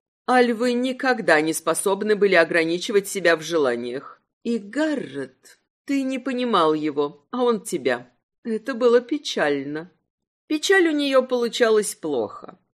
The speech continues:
Быть может, не осталось уже сил на игру. Быть может, она поняла, что не стоит тратить эти силы столь бездарно.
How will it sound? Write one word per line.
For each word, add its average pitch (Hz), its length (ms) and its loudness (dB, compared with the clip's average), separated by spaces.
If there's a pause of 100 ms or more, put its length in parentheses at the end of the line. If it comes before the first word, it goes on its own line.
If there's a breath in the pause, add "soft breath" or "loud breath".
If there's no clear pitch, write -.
(160)
Быть 269 280 -4
может, 349 400 0
не 247 100 0
осталось 247 540 2
уже 208 200 4
сил 247 300 -2
на 190 260 2
игру. 120 460 -6 (180)
Быть 269 240 -4
может, 330 400 0
она 240 220 2
поняла, 233 480 0
что 220 220 -8
не 311 160 -4
стоит 175 560 0
тратить 202 420 -2
эти 190 240 0
силы 269 380 -6
столь 220 300 0
бездарно. 123 800 -6